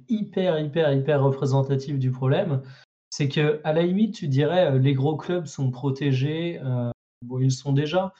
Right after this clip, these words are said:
Moi, ça me frustrerait déjà parce que tu laisses pas la place à l'accident. Autant j'entends les impératifs économiques qui font que t'as besoin de protéger certains clubs, autant il faut toujours laisser la place à l'accident. Mais en plus, là, ce qu'on va qualifier de gros clubs,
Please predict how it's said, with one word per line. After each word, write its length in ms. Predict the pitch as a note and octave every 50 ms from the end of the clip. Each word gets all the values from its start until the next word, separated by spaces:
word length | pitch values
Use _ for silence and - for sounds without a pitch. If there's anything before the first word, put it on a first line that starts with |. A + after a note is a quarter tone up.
| _ - - _ _ _ _ _
Moi, 260 | C#3+ C#3+ E3 F#3 G3+
ça 160 | G3 - E3 D3+
me 60 | C#3
frustrerait 500 | - - D3+ C3 - - D#3+ D#3 D3+ D3+
déjà 320 | D3 D#3+ D#3 F#3 G3+ G3+
parce 140 | G3 - -
que 120 | - D3
tu 140 | C3 - -
laisses 200 | C#3 C#3 C3+ C3+
pas 180 | - - D#3 D#3
la 100 | D3+ D3
place 360 | - D#3+ D#3+ D#3+ D#3 - -
à 60 | C3+
l'accident. 560 | C3 C3 B2 - - - C3+ B2+ B2 A#2+ - - _
Autant 340 | C3+ C3+ C3+ - D3+ D#3 D3+
j'entends 340 | C#3 C3 C3 C3 - D3 C#3
les 140 | C3 A#2
impératifs 580 | B2+ C3 B2+ - C3 C3 C3+ C3 - C#3 B2+ -
économiques 500 | C3+ C3 - C3 B2+ C3 C3+ C#3 C#3 C3+
qui 140 | - - A#2+
font 280 | - - C#3 C#3 C3+
que 200 | C3+ - B2+ B2
t'as 160 | B2+ B2+ B2 A#2
besoin 300 | A2 A#2+ C3 C#3 D#3 D3+
de 60 | D3
protéger 440 | - - C#3 C3+ - C3+ C3 C3+ C#3
certains 380 | - - B2 - - B2 B2
clubs, 320 | B2 - E3+ F3+ F3 F3 - - - - - _ _ _
autant 260 | - C#3 C3+ D#3 F3
il 80 | E3+ D3
faut 120 | - D3
toujours 260 | C#3 - - D#3 D#3 D3+
laisser 260 | C#3+ C#3+ C#3 - D3+
la 120 | C#3+ C3+
place 260 | C3+ D3+ D3+ D3 -
à 60 | C#3+ C3+
l'accident. 420 | C3 - - - D3 C3 B2+ B2+
Mais 100 | B2+ C3
en 140 | C#3 D#3+ E3+
plus, 320 | - - A#3+ A3+ - -
là, 160 | G#3 F#3 -
ce 120 | - - -
qu'on 80 | C#3+
va 140 | C3 C#3 C3+
qualifier 380 | C3+ C#3 C#3+ C#3+ C3+ - F3 D3
de 80 | C3
gros 280 | B2 B2 B2+ C#3+ D#3 D3+
clubs, 460 | - - F#3+ G#3 A#3 - - C3+ C3